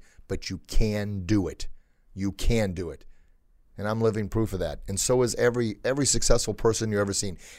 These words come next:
And when I say successful person, I want you to, uh,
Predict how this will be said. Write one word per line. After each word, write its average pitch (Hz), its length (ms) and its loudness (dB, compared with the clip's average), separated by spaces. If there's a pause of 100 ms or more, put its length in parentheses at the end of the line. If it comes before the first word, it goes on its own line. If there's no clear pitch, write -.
And 113 240 -2
when 147 100 4
I 180 60 4
say 143 160 4
successful 117 440 2
person, 104 400 2 (460)
I 135 80 4
want 147 180 2
you 135 200 4
to, 110 380 2
uh, 95 460 2